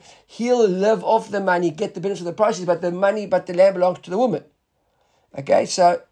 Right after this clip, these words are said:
if she sold something or she got a gift of something, that goes, that's, those are all into the category of Nichsei Melog. Unless they were written into the Ketubah of Nichsei Tzon Barzel,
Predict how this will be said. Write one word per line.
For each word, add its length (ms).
if 160
she 160
sold 400
something 340
or 80
she 220
got 240
a 180
gift 300
of 120
something, 380
that 300
goes, 300
that's, 240
those 320
are 60
all 260
into 260
the 80
category 380
of 80
Nichsei 320
Melog. 300
Unless 400
they 200
were 180
written 380
into 160
the 100
Ketubah 360
of 60
Nichsei 320
Tzon 220
Barzel, 560